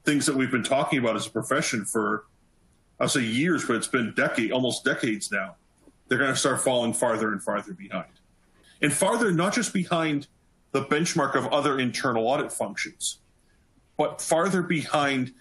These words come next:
the expectations of their stakeholders, because businesses are becoming more automated. And decision-making data is coming to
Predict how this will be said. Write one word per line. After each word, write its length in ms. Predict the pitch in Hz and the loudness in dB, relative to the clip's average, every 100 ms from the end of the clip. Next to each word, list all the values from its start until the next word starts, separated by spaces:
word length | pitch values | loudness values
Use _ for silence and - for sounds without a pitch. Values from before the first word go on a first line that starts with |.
| _ | _
the 160 | 135 131 | -2 -2
expectations 840 | 139 - 135 - 160 165 - 135 | -2 -2 -2 0 0 0 0 0
of 120 | 127 117 | 0 0
their 100 | 110 | 0
stakeholders, 840 | - 151 139 - 101 - - - _ _ - | 0 0 0 0 -2 -4 -16 -18 _ _ -4
because 320 | 127 135 - | 0 0 0
businesses 460 | 165 214 208 - | 0 2 0 2
are 60 | 123 | 0
becoming 420 | 110 107 127 117 | 0 0 2 2
more 220 | 113 113 | 0 0
automated. 420 | 104 110 101 87 87 _ - | 0 0 -4 -8 -14 _ -4
And 200 | 147 143 123 | -2 -2 -2
decision-making 760 | 143 165 202 190 160 151 147 | -2 0 0 2 0 0 0
data 260 | 127 143 143 | 0 0 0
is 140 | 110 | -2
coming 380 | - 147 131 123 | -2 0 0 -2
to 100 | - | -4